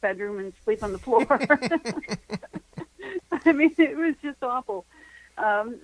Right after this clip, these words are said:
so, you know, and then as a teenager, it was always the, the, uh, movies,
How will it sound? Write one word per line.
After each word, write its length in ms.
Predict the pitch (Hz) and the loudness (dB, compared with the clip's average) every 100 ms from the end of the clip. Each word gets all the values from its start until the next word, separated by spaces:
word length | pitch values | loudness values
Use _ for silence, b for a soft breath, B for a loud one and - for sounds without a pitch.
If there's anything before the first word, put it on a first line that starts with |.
| 254 | -14
so, 120 | - | -14
you 260 | - 262 269 | -10 -6 -2
know, 240 | 247 254 226 | 2 2 2
and 160 | 247 | 0
then 280 | 247 247 240 - | -4 -6 -8 -2
as 240 | 233 233 | 0 0
a 60 | 233 | -4
teenager, 760 | - 254 240 233 226 240 226 | -8 -8 -6 -8 -4 0 0
it 180 | 220 214 | 2 0
was 220 | 214 214 208 _ - | 2 0 -2 _ -8
always 360 | 208 208 208 196 - | -4 -2 -2 -4 -6
the, 420 | 214 208 202 190 _ _ b b b _ _ | -2 -2 -2 -6 _ _ b b b _ _
the, 320 | - 220 214 202 _ _ _ _ _ _ _ - | 4 6 4 0 _ _ _ _ _ _ _ -16
uh, 240 | 202 202 190 _ - | -12 -12 -14 _ -10
movies, 640 | 220 226 226 208 214 | -4 -2 -2 -2 -6